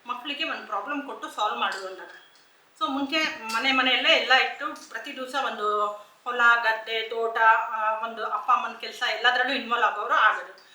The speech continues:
ಈಗ ಹಾಗೆ ಆಗ್ತಾ ಇಲ್ಲ. So ಆ ಮಕ್ಕಳಿಗೆ ಒಂದು ಯೋಚನಾ ಶಕ್ತಿ ಬೆಳೆಸೋಕ್ಕೆ ಆಟ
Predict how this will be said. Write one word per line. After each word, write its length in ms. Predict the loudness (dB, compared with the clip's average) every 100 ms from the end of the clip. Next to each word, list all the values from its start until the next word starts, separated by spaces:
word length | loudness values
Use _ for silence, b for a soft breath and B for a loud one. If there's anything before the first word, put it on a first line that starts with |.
| B -8
ಈಗ 140 | -4
ಹಾಗೆ 260 | 6 6 6
ಆಗ್ತಾ 320 | 0 -2 -4
ಇಲ್ಲ. 160 | -4 -6 -12 -12
So 60 | 2
ಆ 200 | 4 6
ಮಕ್ಕಳಿಗೆ 420 | 2 -2 -4 -2
ಒಂದು 200 | -4 -6
ಯೋಚನಾ 360 | -6 -6 -6
ಶಕ್ತಿ 280 | -8 -8 -12
ಬೆಳೆಸೋಕ್ಕೆ 440 | -12 -10 -10 -6 -4
ಆಟ 260 | 0 0